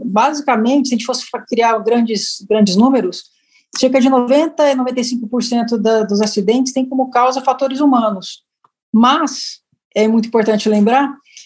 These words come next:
que muitos desses fatores humanos, eles são levados por falhas na infraestrutura,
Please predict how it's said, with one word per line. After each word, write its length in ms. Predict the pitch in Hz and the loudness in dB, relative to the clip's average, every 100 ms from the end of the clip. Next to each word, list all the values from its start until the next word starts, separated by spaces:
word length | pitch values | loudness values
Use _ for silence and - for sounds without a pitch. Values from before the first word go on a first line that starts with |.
| _ _ | _ _
que 220 | - 247 | -2 2
muitos 240 | 247 285 294 | 4 4 2
desses 220 | 294 - | -4 -2
fatores 380 | 269 269 240 226 | -2 -2 -2 0
humanos, 460 | 220 254 302 226 | 2 2 2 2
eles 340 | 240 254 240 - | 0 0 -2 0
são 180 | 269 | 2
levados 680 | 277 262 254 269 294 320 320 - | 2 2 2 0 -2 -8 -12 -6
por 120 | 302 | -6
falhas 720 | - - 254 269 302 - - _ _ _ - | -6 -2 0 0 -4 -8 -14 _ _ _ -2
na 80 | 254 | -2
infraestrutura, 760 | 254 269 330 - 277 233 185 | 0 0 0 2 4 4 0